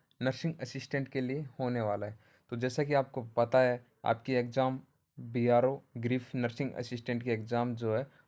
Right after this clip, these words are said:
पाँच नवंबर को है। तो आपके पास बहुत ही कम समय बचा है, दस से पन्द्रह दिन बचे हैं। ओके, तो उम्मीद करता हूँ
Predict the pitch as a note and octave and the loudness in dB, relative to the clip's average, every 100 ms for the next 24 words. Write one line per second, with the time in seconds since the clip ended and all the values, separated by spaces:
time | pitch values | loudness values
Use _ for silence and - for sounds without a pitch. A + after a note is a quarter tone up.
0 | - C3+ C3+ B2+ A2+ G#2 G#2 F#2+ G2 G2+ | 2 4 4 2 0 2 0 0 -6 -6
1 | - _ B2+ B2 - D#3 - - C3 D3+ | -20 _ 4 4 2 -6 -4 4 6 6
2 | - _ _ _ C3+ C3+ C#3+ C#3+ - D3 | 0 _ _ _ -2 0 0 -4 2 2
3 | C#3+ C#3+ C3 A#2+ A#2+ - B2+ D#3 - _ | 4 2 2 4 2 4 2 2 -6 _
4 | _ B2 C#3 - D3 B2+ C3 C3 C3 D#3+ | _ 4 4 4 2 4 6 6 4 -2
5 | D#3+ _ - A#2 A#2 A2 G2+ A2 - _ | -4 _ 0 0 2 -2 -2 -6 -14 _
6 | - C3 D#3+ C#3 _ _ _ _ _ _ | -8 0 0 -2 _ _ _ _ _ _
7 | _ _ - - C3+ - C#3 D3+ - B2+ | _ _ -12 2 2 2 0 0 2 2
8 | B2 C#3 C#3 | 4 2 0